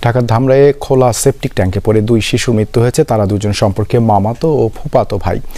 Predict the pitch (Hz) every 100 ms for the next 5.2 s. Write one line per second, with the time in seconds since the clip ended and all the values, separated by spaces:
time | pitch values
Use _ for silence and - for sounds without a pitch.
0 | - - - 139 147 139 117 107 131 104
1 | 104 104 107 107 107 95 120 117 120 -
2 | - 123 120 113 101 104 104 98 92 123
3 | 120 92 92 98 98 92 104 - - -
4 | - 143 156 - 143 - 117 123 107 110
5 | 123